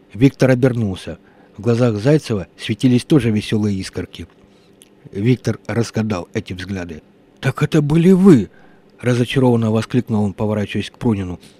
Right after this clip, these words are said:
"Ну, конечно! Ведь это ваше старое пальто! То-то оно показалось мне знакомым!"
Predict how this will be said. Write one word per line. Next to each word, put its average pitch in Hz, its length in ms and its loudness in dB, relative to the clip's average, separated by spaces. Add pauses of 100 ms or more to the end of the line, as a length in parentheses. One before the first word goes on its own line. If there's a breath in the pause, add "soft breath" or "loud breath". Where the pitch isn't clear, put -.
"Ну, 180 160 8
конечно! 196 760 4 (400 soft breath)
Ведь 135 200 4
это 185 240 2
ваше 175 300 4
старое 180 480 4
пальто! 156 580 0 (760 soft breath)
То-то 196 340 6
оно 175 160 4
показалось 160 680 4
мне 135 200 2
знакомым!" 107 680 -2